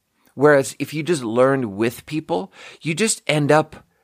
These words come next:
existing in a context where the skill, where how and when and, like, in which view to apply your skill, it just becomes much more logical. And it just becomes much, much more realistic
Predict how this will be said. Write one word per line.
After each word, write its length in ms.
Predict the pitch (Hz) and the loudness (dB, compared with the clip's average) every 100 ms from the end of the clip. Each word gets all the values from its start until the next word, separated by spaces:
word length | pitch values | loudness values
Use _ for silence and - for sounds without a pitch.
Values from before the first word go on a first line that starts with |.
| _ _ _ _ _ _ _ | _ _ _ _ _ _ _
existing 800 | - - - - 175 - 165 160 | -12 -8 -8 -2 -2 0 -2 -4
in 220 | - 147 | -2 -2
a 60 | 131 | -2
context 880 | - - 165 160 147 107 - - - | -4 -6 -4 -4 -6 -10 -8 -10 -4
where 140 | 123 | -2
the 120 | 117 113 | 0 -2
skill, 520 | - - 170 151 117 | -4 -2 2 4 4
where 200 | 117 110 - - | -2 -4 -10 -12
how 580 | - - 175 175 135 117 | -4 0 4 6 6 4
and 300 | 113 120 110 | 0 -4 -2
when 520 | 127 160 143 113 104 - _ - _ - | 0 2 0 -2 -4 -10 _ -20 _ -2
and, 240 | 135 127 | 0 2
like, 520 | 123 120 113 117 - _ _ _ _ _ _ _ _ - | 2 2 0 -6 -20 _ _ _ _ _ _ _ _ -4
in 300 | 139 127 120 | -2 -2 0
which 280 | 160 - | 0 0
view 500 | 123 123 131 160 147 | -8 -8 -4 0 2
to 260 | - 143 95 - | 0 -6 -8 -8
apply 500 | 104 - - 143 156 | -10 -8 -2 2 2
your 200 | 143 120 | 2 0
skill, 400 | - - 123 104 - | -2 0 0 2 0
it 80 | |
just 200 | 147 156 | -2 -4
becomes 400 | - - 147 135 | -4 -2 0 0
much 240 | 127 135 - | -2 -4 0
more 140 | 131 | 0
logical. 840 | 101 98 117 95 98 87 71 - _ _ - _ | 2 2 2 0 -6 -4 -6 -8 _ _ -20 _
And 120 | 117 127 | -2 0
it 100 | 123 | 0
just 260 | 143 - | -2 -2
becomes 380 | 101 117 139 123 | -4 -2 -2 0
much, 220 | 131 113 | -2 -2
much 340 | 117 127 147 - | -4 0 0 2
more 140 | 147 | 2
realistic 920 | 101 92 127 120 113 117 - 78 | 2 0 2 4 2 -2 -6 -8